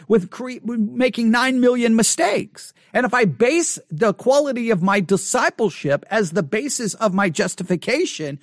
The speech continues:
then I'm never gonna be justified. The,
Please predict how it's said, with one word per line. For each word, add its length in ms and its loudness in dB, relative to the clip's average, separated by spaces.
then 160 4
I'm 140 2
never 220 2
gonna 200 2
be 140 2
justified. 880 -4
The, 120 4